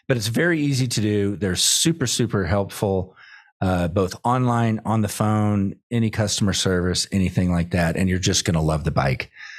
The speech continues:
So, uh, get ten percent off when you use the code wedu, W E D U, at checkout at ventum racing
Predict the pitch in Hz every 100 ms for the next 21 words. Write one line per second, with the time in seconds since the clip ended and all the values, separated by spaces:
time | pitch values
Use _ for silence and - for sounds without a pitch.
0 | - - - 123 110 110 - 107 107 107
1 | 104 101 101 156 175 202 208 196 - 208
2 | 202 131 - - 113 107 104 110 - -
3 | 101 98 92 82 95 156 107 87 113 90
4 | 104 101 101 110 110 85 87 110 113 -
5 | 127 95 82 87 - - - _ _ 113
6 | 95 98 123 165 196 185 131 139 143 156
7 | 143 139